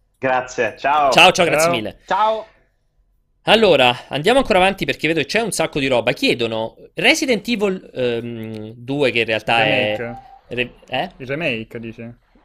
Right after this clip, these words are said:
Speaker 2: Dici remake? No, Re-, Revelations, eh, sì, remake Revelations due, dici?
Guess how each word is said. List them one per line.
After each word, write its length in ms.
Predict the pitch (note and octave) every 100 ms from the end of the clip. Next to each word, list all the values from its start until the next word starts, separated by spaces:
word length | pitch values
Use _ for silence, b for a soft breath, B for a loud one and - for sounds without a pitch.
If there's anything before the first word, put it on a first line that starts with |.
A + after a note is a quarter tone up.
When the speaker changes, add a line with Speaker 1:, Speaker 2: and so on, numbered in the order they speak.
| _ _ - -
Speaker 2:
Dici 240 | E3+ A#3
remake? 340 | A#3 B3 C#3 E3
No, 180 | E3+
Re-, 300 | B2 B2 A#2
Revelations, 720 | A#2 A#2+ A#2+ A#2 - A2+ A2 -
eh, 340 | A2 G#2+ G#2+
sì, 160 | G#2+ B2+
remake 300 | A#2 C3+ C3
Revelations 460 | B2+ B2 - B2
due, 240 | D3 B2 G2+
dici? 440 | G#2+ - A#2+ D3+